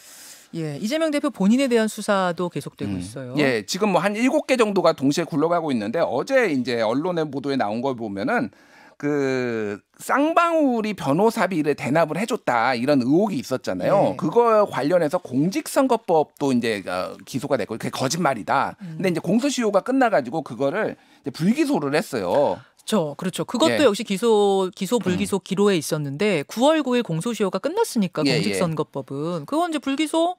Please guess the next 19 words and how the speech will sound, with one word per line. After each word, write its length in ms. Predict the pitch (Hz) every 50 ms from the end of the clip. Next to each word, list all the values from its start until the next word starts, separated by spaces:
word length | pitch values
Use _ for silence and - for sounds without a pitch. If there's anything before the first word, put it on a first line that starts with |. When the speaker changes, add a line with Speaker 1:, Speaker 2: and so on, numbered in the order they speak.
| _ -
Speaker 1:
뭐 200 | 220 208 233 226
이렇게, 200 | 233 285 - 302
이렇게 200 | 247 262 285 285
된 140 | 233 220 214
걸로 180 | 247 254 226
알고 220 | 151 147 196 202 214
있었는데, 560 | 165 - 208 208 180 160 151 196 208 156 -
Speaker 2:
그런데 580 | - - 156 196 190 160 151 180 190 180 127 95
검찰이 680 | - - 135 160 214 233 - - - 269 262 233 233 240 208
이제 140 | 170 151 147
불기소를 580 | - - 147 180 214 202 269 208 240 220 - 202
하면서 520 | - - 320 330 339 311 294 277 247 220
적어놨는데, 1000 | - - 220 240 254 151 208 208 165 135 123 113 110 117 147 190 185 117 76 - _ _ _ _ _ _ _ -
어, 260 | - 120 120 113 -
변호사비 720 | - - 151 196 214 202 202 202 196 196 180 170 175 165 -
대납을 520 | - 139 123 139 170 160 165 160 165 165
한 240 | - - 226 208 190
정황이 480 | - - 113 117 139 165 190 202 175
있다 420 | 120 92 - _ - 87 - -